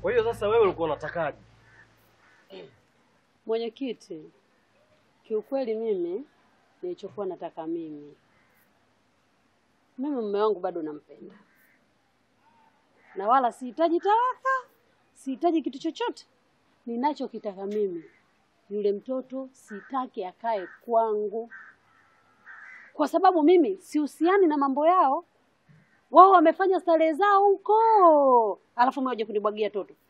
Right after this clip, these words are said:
Speaker 2: Alafu toto lenye ni kubwa. Tukutu. Toto halieleweki. Hivi mimi naanzaje kukaa na mtoto sina uwezo hata kumzaa kweli?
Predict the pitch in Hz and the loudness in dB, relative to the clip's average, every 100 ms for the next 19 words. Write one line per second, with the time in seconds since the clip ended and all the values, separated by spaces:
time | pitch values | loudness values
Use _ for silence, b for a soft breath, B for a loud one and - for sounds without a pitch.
0 | _ 254 277 285 294 285 277 269 233 220 | _ 4 4 0 -2 -2 0 -2 -4 -8
1 | - - 285 247 208 202 175 - _ _ | -14 -12 -12 -10 -4 -4 -4 -12 _ _
2 | _ _ _ _ - 311 - 349 359 - | _ _ _ _ 2 2 2 0 0 2
3 | 320 240 196 _ _ _ 370 - 302 294 | 2 2 -4 _ _ _ 2 2 0 -2
4 | 269 262 254 240 359 302 - 294 240 _ | -2 -4 -6 0 0 0 -4 -4 -4 _
5 | _ _ _ _ _ 370 415 403 349 302 | _ _ _ _ _ 4 6 8 6 4
6 | 294 311 294 254 240 240 254 339 320 - | 2 0 -2 -2 0 0 0 -4 -6 -4
7 | 320 294 302 285 302 285 247 240 285 247 | -2 -2 -4 -6 -8 -6 -10 -6 -8 -6
8 | 370 269 - | -4 -4 -6